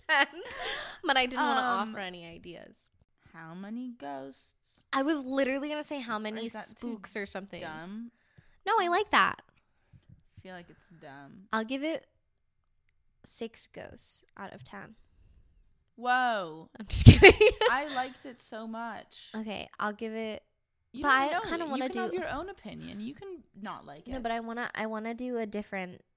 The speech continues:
Speaker 1: scale.
Speaker 2: Spooky, scary ghosts. Sorry, I'm dumb. I don't
Speaker 1: I'm
Speaker 2: know.
Speaker 1: gonna give him eleven for smart ghosts because it was a very well written and smart movie.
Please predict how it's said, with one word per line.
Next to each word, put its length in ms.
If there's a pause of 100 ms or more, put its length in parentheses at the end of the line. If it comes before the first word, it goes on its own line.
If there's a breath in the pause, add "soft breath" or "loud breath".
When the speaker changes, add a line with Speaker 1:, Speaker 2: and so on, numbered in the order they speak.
(140)
Speaker 1:
scale. 520 (1200 soft breath)
Speaker 2:
Spooky, 1400
scary 440
ghosts. 920 (220)
Sorry, 440 (140)
I'm 120
dumb. 340 (200)
I 60
don't 180
Speaker 1:
I'm 80
Speaker 2:
know. 60
Speaker 1:
gonna 120
give 120
him 280 (1400)
eleven 580
for 300
smart 480
ghosts 640 (480)
because 280
it 80
was 120
a 60
very 300
well 280
written 300
and 160
smart 300
movie. 420